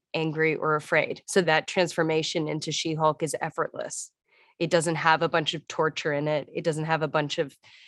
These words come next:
violence in it. It's clean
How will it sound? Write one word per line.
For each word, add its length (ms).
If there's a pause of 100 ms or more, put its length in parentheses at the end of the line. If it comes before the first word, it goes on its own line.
(160)
violence 600
in 140
it. 160 (180)
It's 460 (180)
clean 380